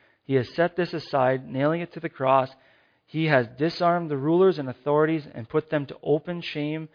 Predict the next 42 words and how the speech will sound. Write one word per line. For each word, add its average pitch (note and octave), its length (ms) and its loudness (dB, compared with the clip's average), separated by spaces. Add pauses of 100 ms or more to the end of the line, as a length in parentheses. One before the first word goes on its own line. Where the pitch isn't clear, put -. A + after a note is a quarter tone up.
(260)
by B2 180 2
triumphing D#3 760 -2 (240)
over C3+ 300 -2
them. A2 320 -8 (920)
Therefore, D3+ 460 6
let A#2+ 180 0
no C#3 140 2
one F3 180 2
pass D3 280 4
judgment C3 360 -2
on B2 180 -2
you B2 380 -6
in C3 100 -16
questions B2 360 -6
of A2+ 100 -14
food D3 240 0
or C#3+ 80 4
drink, A#2 380 -6 (400)
or B2+ 160 -2
in B2 60 -2
regards B2+ 420 4
with A#2+ 120 -8
festivals C#3+ 680 2
or A#2+ 100 -4
new C#3 200 0
moon C#3 220 -2
or C#3 120 -2
Sabbath. A#2+ 420 -2 (480)
These E3 300 2
are D3 240 2
a B2 200 -2
shadow C#3 380 2
of B2+ 100 -4
things C#3 280 -6
to C#3 120 -8
come, B2+ 400 -2 (460)
but," A#2+ 320 0
this B2+ 120 -14
is - 60 -16
my A#2+ 140 -2
own B2 120 -2
words, A#2 260 -8